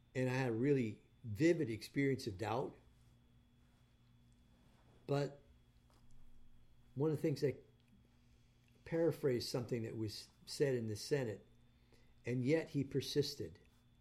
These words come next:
So I just kept going. Um, knowing the doubt for what it was, I just kept going.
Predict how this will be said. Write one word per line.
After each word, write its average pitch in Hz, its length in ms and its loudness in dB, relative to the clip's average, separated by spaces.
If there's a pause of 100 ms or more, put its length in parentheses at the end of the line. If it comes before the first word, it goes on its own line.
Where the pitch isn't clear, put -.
(2000)
So 131 180 -6
I 127 100 -2
just 143 280 -4
kept 160 240 0
going. 170 360 2 (1700)
Um, 101 400 -12 (1600)
knowing 135 360 2
the 131 80 2
doubt 131 360 0
for 127 100 -2
what 117 200 0
it 120 100 -2
was, 123 500 -2 (840)
I - 40 -14
just - 140 -12
kept 147 200 -2
going. 156 340 0